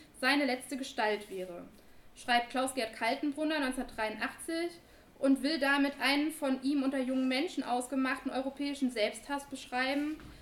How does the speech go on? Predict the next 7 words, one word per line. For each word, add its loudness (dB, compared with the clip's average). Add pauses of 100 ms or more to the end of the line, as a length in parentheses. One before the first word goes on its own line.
(140)
der 4
na-, 4 (100)
danach 0
trachte, 0
alles 2
Europäische 0
als 4